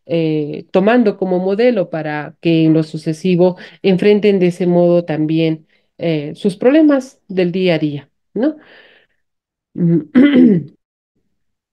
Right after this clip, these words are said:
Bueno, entonces esta imagen habla de las funciones ejecutivas y los procesos que tiene, ¿no? Eh, cuando hablamos de funciones ejecutivas, requerimos de una representación, una planificación, una ejecución y una evaluación.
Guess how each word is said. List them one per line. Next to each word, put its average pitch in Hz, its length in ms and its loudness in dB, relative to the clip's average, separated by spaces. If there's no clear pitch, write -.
Bueno, 175 420 2
entonces 190 500 0
esta 185 440 0
imagen 202 520 -2
habla 185 280 0
de 175 60 0
las 170 180 -4
funciones 175 460 -6
ejecutivas 185 760 0
y 196 100 0
los 180 200 0
procesos 190 680 0
que 170 140 -2
tiene, 156 460 0
¿no? 262 200 0
Eh, 160 460 0
cuando 170 200 4
hablamos 175 320 0
de 175 80 -4
funciones 170 480 -2
ejecutivas, 208 680 -4
requerimos 175 500 0
de 165 80 0
una 170 180 0
representación, 165 1000 -4
una 175 240 0
planificación, 190 880 -2
una 180 120 0
ejecución 175 640 -4
y 170 40 2
una 170 140 4
evaluación. 175 520 0